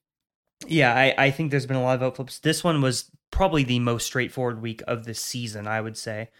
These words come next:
in terms of that vote. Now, we get to the double eviction here. It's very exciting. Um, Corey wins the H O H. It's a little questions comp. Corey wins it. Um, the only thing that I thought was interesting here, um,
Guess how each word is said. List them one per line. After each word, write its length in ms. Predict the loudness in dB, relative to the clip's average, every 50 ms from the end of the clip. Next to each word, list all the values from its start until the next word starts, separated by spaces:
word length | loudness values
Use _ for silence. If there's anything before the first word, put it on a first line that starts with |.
| _ _ -10
in 120 | -10 -8
terms 260 | -4 -2 -2 -2 -2 -4
of 120 | -4 -2
that 220 | 0 0 0 0 -2
vote. 140 | -4 -4
Now, 200 | -2 0 0 0
we 100 | 0 0
get 100 | 0 0 0
to 60 | 2
the 80 | 2 4
double 200 | 4 4 4 4
eviction 340 | 2 0 -2 0 -2 -4
here. 160 | -4 -2 -4 -4
It's 140 | -6 -4
very 200 | -2 0 2 2
exciting. 720 | 2 0 -4 -8 -6 -4 -4 -4 -4 -4 -6 -8 -8 -10 _ -20 -20 _ _ _ _ -4
Um, 600 | -2 0 0 2 2 0 0 0 -2 -2 -4 -6 _ _ _ _ _ _
Corey 460 | -8 0 2 2 4 4 4 4 2 4
wins 260 | 4 4 4 4 4
the 140 | 2 2 2
H 220 | 2 0 -2 -4
O 80 | -4 -4
H. 240 | -4 -6 -8 -10
It's 120 | -12 -10 -8
a 60 | -6
little 160 | -4 -6 -6
questions 480 | -4 0 2 2 2 0 -4 -4 -4 -2
comp. 320 | -2 -2 -2 -2 -4 -8 -18 -20 _ _ -16
Corey 360 | -6 -4 -2 0 0 0 -2
wins 320 | 0 0 0 0 2 2
it. 240 | 2 0 0 0 -4 -14 _ _ _ -2
Um, 380 | 0 2 2 2 2 0 -2 0
the 120 | 2 2 4
only 560 | 4 4 2 2 2 2 0 -2 -4 -6 -8
thing 260 | -4 0 0 2 2
that 80 | 4 4
I 180 | 4 4 4 4
thought 180 | 2 2 2
was 140 | 0 0 0
interesting 640 | 0 0 0 -2 -4 -2 0 0 0 0 0 -4 -8 _ _ _ _
here, 640 | -18 -10 -4 0 2 2 4 4 2 2 -2 -4 -8 _ _ -4
um, 540 | 0 2 2 4 2 2 2 0 -2 -2 -4